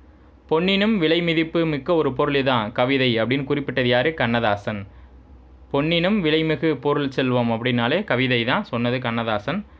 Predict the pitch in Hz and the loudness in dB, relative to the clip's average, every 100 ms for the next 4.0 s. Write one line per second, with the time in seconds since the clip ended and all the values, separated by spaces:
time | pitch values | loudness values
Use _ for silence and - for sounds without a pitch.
0 | - - - - - - 151 160 190 180 | -20 -20 -20 -20 -12 0 0 2 -2 0
1 | 170 151 151 151 147 131 135 139 127 123 | 2 2 2 0 0 0 0 -2 -2 -2
2 | 123 123 131 143 139 131 120 113 139 185 | 0 0 0 2 0 0 0 0 0 -2
3 | - 139 139 135 131 131 117 110 110 98 | 0 2 2 2 0 0 0 2 0 -2